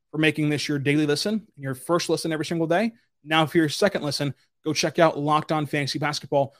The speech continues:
with Josh Lloyd. He has you up to date on every breakout star and all the advantages you need to win your league in fantasy basketball. I know your drafts are coming up. Get prepared. Locked On Fantasy Basketball, Josh Lloyd.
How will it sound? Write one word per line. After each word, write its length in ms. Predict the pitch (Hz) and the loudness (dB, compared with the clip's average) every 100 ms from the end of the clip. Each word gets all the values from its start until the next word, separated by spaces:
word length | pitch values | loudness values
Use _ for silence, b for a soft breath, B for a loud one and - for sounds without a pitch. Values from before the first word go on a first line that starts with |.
| b - | b -16
with 120 | 131 | 0
Josh 320 | 160 143 - | 2 2 0
Lloyd. 280 | 151 139 - b b | 0 0 -2 b b
He 140 | 170 | -4
has 260 | 151 156 151 | 0 0 2
you 100 | 160 | 2
up 180 | 147 - | 0 0
to 100 | 151 | 0
date 280 | 143 202 - _ _ _ - | 2 2 -2 _ _ _ -10
on 180 | 131 - | -10 0
every 260 | 156 180 190 | 4 6 6
breakout 440 | 147 165 165 151 | 4 2 2 -2
star 480 | - 160 147 143 127 _ _ | -4 0 2 0 -4 _ _
and 240 | 139 139 - | -6 -6 -2
all 240 | 151 175 | 6 6
the 120 | 175 165 | 8 4
advantages 400 | 151 151 139 135 | 4 0 -2 -2
you 100 | 143 | 0
need 100 | 139 | 0
to 60 | |
win 140 | 135 135 | -2 -2
your 120 | 131 | -2
league 240 | 139 139 | -2 -2
in 100 | 135 | -2
fantasy 260 | 139 131 139 | -6 -6 -6
basketball. 540 | 135 - 151 147 143 b _ - | -8 -8 -4 -4 -4 b _ -4
I 100 | 170 | 2
know 160 | 170 165 | 4 4
your 140 | 156 | 4
drafts 300 | 143 147 - | 2 0 -2
are 40 | |
coming 260 | 147 147 143 | -6 -4 -2
up. 180 | 143 - _ _ - | -4 -6 _ _ -2
Get 140 | 165 | 0
prepared. 440 | 165 135 143 143 127 _ _ | 0 2 2 2 -4 _ _
Locked 340 | 151 147 147 | -4 -4 -2
On 200 | 147 139 | -2 -2
Fantasy 300 | 127 139 127 | -2 -6 -4
Basketball, 420 | 135 127 135 127 123 | -4 -6 -4 -6 -4
Josh 300 | 135 127 139 | -6 -4 0
Lloyd. 320 | 165 165 | 2 2